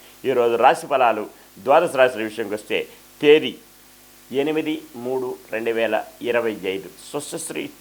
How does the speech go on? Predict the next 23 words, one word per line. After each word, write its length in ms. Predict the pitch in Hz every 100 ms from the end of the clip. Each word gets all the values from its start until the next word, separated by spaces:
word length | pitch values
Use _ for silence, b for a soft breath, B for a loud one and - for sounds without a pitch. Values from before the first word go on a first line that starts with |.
| -
చాంద్రమానైన 640 | 127 156 151 143 135 127
క్రోధి 500 | 120 - 123 139 131 -
నామ 200 | 113 127
సంవత్సరం, 420 | 135 120 120 120 -
పాల్గొన 280 | 127 139 127
మాసం, 300 | 120 113 120
ఉత్తరాయణం, 480 | 104 120 110 98 95 - B B -
శశర 580 | 156 156 190 180 160 151
ఋతువు, 300 | 151 139 - -
శుక్లపక్షం, 720 | 160 160 185 170 156 - 143 - 117 131 131
నవమి, 440 | 135 147 151 175
శనివారం. 600 | - - 110 101 87 80 - B B 110
నవమి 440 | 139 190 165 85 - - -
పగలు 220 | 143 147 101
పన్నెండు 340 | 117 123 131
గంటల 240 | 131 117
ఒక్క 220 | 107 95 120
నిమిషం 300 | 113 110 101
వరకు 180 | 98
కలదు. 300 | 101 92 87 -
ఆరుద్ర 400 | 113 147 139 143
నక్షత్రం 480 | 127 - 113 113 110
రాత్రి 460 | 110 135 151 90